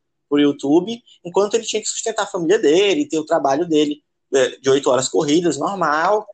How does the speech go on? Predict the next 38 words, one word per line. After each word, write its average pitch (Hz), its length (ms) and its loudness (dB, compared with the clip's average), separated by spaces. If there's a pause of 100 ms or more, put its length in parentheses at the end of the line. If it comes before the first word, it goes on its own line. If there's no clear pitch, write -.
(240)
e 147 80 -6
tudo 151 260 -2
mais, 170 340 0
e - 20 0
ele 180 120 0
sempre 196 240 -6
produzia 185 560 -4
um 185 100 -8
conteúdo 180 580 -2 (260)
que - 120 -14
trabalhava 190 360 0
essa - 120 -12
questão 185 220 -8
da 180 60 -4
representatividade 175 800 -4
negra 147 540 2
no 131 120 -8
cinema, 156 480 -4
nos 131 100 -6
quadrinhos. 156 520 -4 (500)
Inclusive, 175 420 2
ele 185 100 -4
fez 180 280 -4
parte 165 320 -6
de 147 160 -2
um, 202 440 0 (200)
um 160 80 -10
projeto 151 720 0
que - 140 -14
lá 147 340 0 (640)
em 123 100 -8
dois 135 240 -4
mil 156 220 -2
e, 147 260 2
dois 151 140 0
mil 156 80 0
e 143 40 -4
dezoito, 143 640 -2